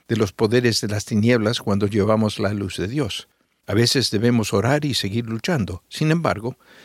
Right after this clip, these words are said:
siempre debemos verificar nuestros motivos. ¿El objetivo por el que lucho es realmente egoísta?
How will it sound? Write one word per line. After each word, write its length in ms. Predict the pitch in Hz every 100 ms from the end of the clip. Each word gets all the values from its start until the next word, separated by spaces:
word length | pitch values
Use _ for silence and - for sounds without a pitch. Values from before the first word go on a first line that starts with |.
| -
siempre 400 | - 180 185 170
debemos 460 | 151 147 143 131 -
verificar 600 | 113 113 104 98 180 120
nuestros 380 | 85 - 92
motivos. 500 | 98 - 110 - - - _ _ _ -
¿El 100 | 110
objetivo 640 | 123 - 135 180 175 151
por 240 | - 123 107
el 160 | 101
que 200 | - 107
lucho 400 | 104 151 - -
es 180 | - 110
realmente 600 | 117 107 101 107 107 104
egoísta? 540 | 95 98 123 - 190